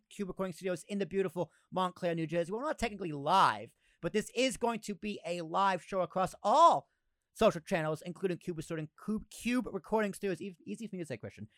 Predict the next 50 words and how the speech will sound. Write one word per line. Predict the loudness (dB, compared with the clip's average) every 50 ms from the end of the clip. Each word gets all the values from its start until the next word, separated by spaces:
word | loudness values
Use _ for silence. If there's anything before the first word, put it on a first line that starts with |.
| _ _ _ _ 0
Cube | 4 6 6 6 4 2 -8 _ _
Recording | -4 -2 6 8 8 8 8 6 0 -4
Studios. | -14 -4 0 0 2 4 4 4 4 4 2
You | -6
can | -8 -6
see | -4
the | -2
little | -2 -2 0 0
logo | -2 -4 -4
down | -6 -6 -8 -8
in | -10
the | -8
bottom | -6 -6 -6 -4 -6 -6
right, | -6 -6 -6 -8 -16 _ -20 -20 _ _
as | -2 0 2
well | 2 4 6
as | 6 4 4 2 -2
Ambiguous | -8 -8 -6 -4 -4 -4 -2 0 0 0 0 -2 -10 _ _ _ -2 0
Podcast | 2 2 2 0 -2 _ _ -2 0 0 0 -2 -6
Solutions. | -8 -4 -4 -4 -4 -4 -6 -6 -6 -6 -8
The | -10 -8
show | -2 4 6 6
is | 6
gonna | 4 0 -6
be |
simple. | -4 -4 -4 -4 -2 -6 -8 -8 _ _ _ _ _ _ _ _ _ _
Myself, | -2 -2 0 2 4 4 6 6 4 4 0 -12 _ _ _ -4
a | -2 -2
guest, | -2 0 0 2 2 0 0 -4
and | -6 -6
there's | -6 -4 -2
no | -2 -4
guest, | -2 0 -2 -2 -2 -2 -4
the | -6
man | -6 -4 -4
behind | -4 -4 -4 -4
the |
board, | -2 -2 -4 -2
Christian. | -2 -4 -6 -4 -6 -10 -10 -10 _ _ _ _ _ _ _ 0
Uh, | 2 2 2 2
we're | 2 2
just | 2 2
gonna | 0 -4 -4 0
ask | 0 0 0 0
you | -4 -8
the | -4
questions. | 2 2 2 2 2 -4 -8 -8 -10 -16 _ _ _ _ _ _ -6
We're | -2 0
gonna | 0 0
bullshit. | 2 2 0 0 0 0 -2 -2 -2